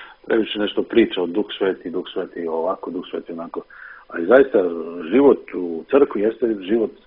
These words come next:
Duhom Svetom. Nema drugog načina da vi to razumete. Telestan čovjek, ako to uzme da tumači, on će sve to pogrešno shvatiti i na pogrešan način, e,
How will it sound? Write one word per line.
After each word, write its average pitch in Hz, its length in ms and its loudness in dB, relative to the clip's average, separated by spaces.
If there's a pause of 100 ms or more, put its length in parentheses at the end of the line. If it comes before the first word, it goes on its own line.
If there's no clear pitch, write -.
(340)
Duhom 110 340 -4
Svetom. 87 360 -8
Nema 147 280 4
drugog 147 380 0
načina 143 420 -2
da 131 100 2
vi 131 160 -2
to 127 80 -2
razumete. 117 560 2 (1040)
Telestan 135 400 4
čovjek, 131 340 4
ako - 200 -8
to 110 340 2 (280)
uzme 117 320 -2
da 92 120 -2
tumači, 123 440 -2
on 85 100 -8
će 98 100 -12
sve 156 160 -2
to 123 380 0
pogrešno 117 480 0
shvatiti 117 540 -2
i 95 40 -8
na 90 120 -10
pogrešan 101 420 -4
način, 101 320 -4
e, 78 40 -16